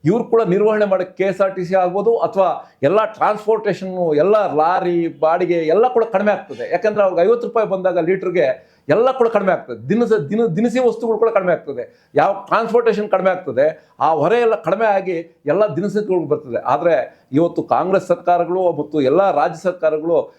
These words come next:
ಇದನ್ನು ದೊಡ್ಡ ಮನಸ್ಸು ಮಾಡಿ ಜಿ ಎಸ್ ಟಿಗೆ ಸೇರ್ಸಕ್ಕೆ ಏನು ಮೊ-, ಮೊ-, ಜಿ ಎಸ್ ಟಿಗೆ ಸೇರಿಸ್ಬೇಕು ಅಂತ ಕೇಂದ್ರ ಸರ್ಕಾರ, ಆ, ಮ್-, ನಿರ್ಮಲಾ ಸೀತಾರಾಮನ್ ಅವರು ಮನಸ್ಸು ಮಾಡಿದ್ದಾರೆ. ಅದಕ್ಕೆಲ್ಲ ರಾಜ್ಯ ಸರ್ಕಾರಗಳು ಕೂಡ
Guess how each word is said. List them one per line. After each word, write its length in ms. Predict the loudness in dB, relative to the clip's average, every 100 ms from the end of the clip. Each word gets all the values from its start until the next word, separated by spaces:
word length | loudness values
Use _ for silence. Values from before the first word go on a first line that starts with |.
| -4
ಇದನ್ನು 240 | -2 0 0
ದೊಡ್ಡ 280 | 0 2
ಮನಸ್ಸು 220 | -2 0 0
ಮಾಡಿ 540 | 0 0 -2 -6 _ 0
ಜಿ 120 | 2
ಎಸ್ 200 | 2 0
ಟಿಗೆ 120 | -2
ಸೇರ್ಸಕ್ಕೆ 880 | -2 -4 -4 -2 0 0 -2 -12 -2
ಏನು 240 | 0 2 0
ಮೊ-, 480 | 0 -2 -2 -4 -2
ಮೊ-, 760 | 0 0 0 0 -2 -4 -2
ಜಿ 80 | 0
ಎಸ್ 180 | 0 -2
ಟಿಗೆ 140 | -6
ಸೇರಿಸ್ಬೇಕು 500 | 0 -2 -2 -4 -4
ಅಂತ 120 | -4
ಕೇಂದ್ರ 260 | 0 2 2
ಸರ್ಕಾರ, 400 | -2 0 2 2 0 -4 -14 -4 0
ಆ, 280 | 2 0 -2
ಮ್-, 480 | -2 0 0 0
ನಿರ್ಮಲಾ 260 | 0 2 2
ಸೀತಾರಾಮನ್ 440 | 0 -2 0 0
ಅವರು 120 | -2 -2
ಮನಸ್ಸು 260 | -2 0
ಮಾಡಿದ್ದಾರೆ. 600 | 0 2 2 0 -4 _ -2
ಅದಕ್ಕೆಲ್ಲ 560 | -2 0 0 2 2 2
ರಾಜ್ಯ 280 | 0 -2
ಸರ್ಕಾರಗಳು 480 | -6 -4 0 0 -2
ಕೂಡ 160 | 0